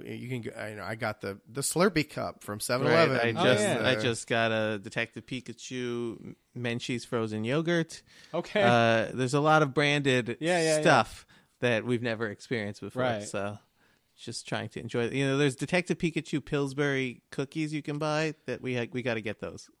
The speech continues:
Speaker 3: Oh, okay.
Speaker 1: Yeah, I'm, I'm, I'm all about any sort of edible branded
Speaker 2: <laughs>
Speaker 1: corporate pa-, partnership.
Speaker 3: But then where you don't get to keep the
Speaker 1: No, I got to
Speaker 3: Huh.
Speaker 1: keep my Slurpee cup
Speaker 3: Oh, that's true. That is
Speaker 1: for
Speaker 3: true.
Speaker 1: all my <laughs> Slurpee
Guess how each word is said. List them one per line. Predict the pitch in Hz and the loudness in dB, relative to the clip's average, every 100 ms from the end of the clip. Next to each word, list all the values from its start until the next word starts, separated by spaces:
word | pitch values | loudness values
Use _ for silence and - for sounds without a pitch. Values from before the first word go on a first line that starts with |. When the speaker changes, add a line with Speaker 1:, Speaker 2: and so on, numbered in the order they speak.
| _ _ - | _ _ -4
Speaker 3:
Oh, | 156 123 | -2 -2
okay. | 131 110 104 - | -6 -8 -10 -8
Speaker 1:
Yeah, | 117 98 - | -6 -6 -6
I'm, | 127 123 | -4 -2
I'm, | 117 135 131 131 - | 0 0 -2 -4 -2
I'm | 147 | 2
all | 147 139 | 4 4
about | 127 120 113 | 2 0 0
any | 120 117 | -2 -4
sort | - 120 107 | -4 -4 -4
of | 101 104 | -6 -4
edible | 104 98 92 90 95 _ | -4 -4 -6 -8 -10 _
branded | - 98 92 92 95 120 _ _ _ | -8 -6 -6 -8 -12 -14 _ _ _
Speaker 2:
<laughs> | - 202 - | -8 -8 -8
Speaker 1:
corporate | - 113 160 151 | -6 -4 -2 -4
pa-, | - 92 - - | -4 -10 -12 -6
partnership. | 101 98 95 - 127 - _ | -4 -4 -8 -10 -14 -16 _
Speaker 3:
But | 143 | -6
then | 160 147 | -2 0
where | 151 | 0
you | 160 | 0
don't | 151 | -4
get | 143 135 | -6 -10
to | |
keep | - - 147 - | -14 -10 -10 -8
the | 113 107 95 _ _ _ _ _ - | -8 -8 -8 _ _ _ _ _ 2
Speaker 1:
No, | 165 240 | 8 10
I | 170 147 | 10 8
got | 160 | 6
to | 160 | 4
Speaker 3:
Huh. | 131 | -2
Speaker 1:
keep | 170 | -4
my | - | -2
Slurpee | 135 151 165 131 | -2 -2 -2 -4
cup | - 127 - | -4 -4 -4
Speaker 3:
Oh, | 143 170 | -2 -2
that's | 156 - | -2 -6
true. | - 101 95 - _ _ _ _ | -8 -10 -10 -14 _ _ _ _
That | 113 113 | -14 -12
is | - | -8
Speaker 1:
for | - | -2
Speaker 3:
true. | 135 | 2
Speaker 1:
all | 139 | 2
my | 123 | 2
<laughs> | - | 0
Slurpee | - 143 139 151 | 2 2 2 0